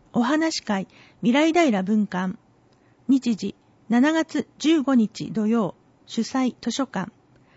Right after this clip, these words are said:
午前十一時三十分から。対象、三歳程度から。ちょちちょちお話会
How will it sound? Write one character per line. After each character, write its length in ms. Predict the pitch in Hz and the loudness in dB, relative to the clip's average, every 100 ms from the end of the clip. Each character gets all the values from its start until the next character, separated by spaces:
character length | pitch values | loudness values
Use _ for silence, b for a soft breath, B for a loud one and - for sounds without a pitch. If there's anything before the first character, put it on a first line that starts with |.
| b 226 | b -2
午 120 | 285 | 0
前 240 | 254 202 - | 2 0 -2
十 180 | 262 311 | 0 0
一 180 | 320 | 2
時 100 | 254 | 0
三 260 | 220 269 302 | 0 2 2
十 120 | 311 | 0
分 260 | - 208 196 | -2 -6 -6
か 140 | - | -6
ら。 160 | 170 147 _ _ _ _ _ _ _ | -10 -10 _ _ _ _ _ _ _
対 200 | - 233 | -2 0
象、 380 | 220 214 202 196 _ _ | 0 -2 -2 -2 _ _
三 280 | - 302 | -2 -2
歳 220 | 330 339 320 | 0 0 2
程 220 | 320 262 | 0 0
度 100 | 196 | -2
か 140 | 190 | -6
ら。 140 | 175 - _ _ _ _ _ _ _ _ b b b b b b | -8 -8 _ _ _ _ _ _ _ _ b b b b b b
ち 80 | 240 | -6
ょ 60 | |
ち 140 | 233 - | -6 -2
ち 100 | 349 | -2
ょ 40 | |
ち 160 | 339 330 | 0 0
お 80 | 330 | 2
話 360 | 330 330 - | 0 0 -4
会 280 | - 208 - | -4 -4 -4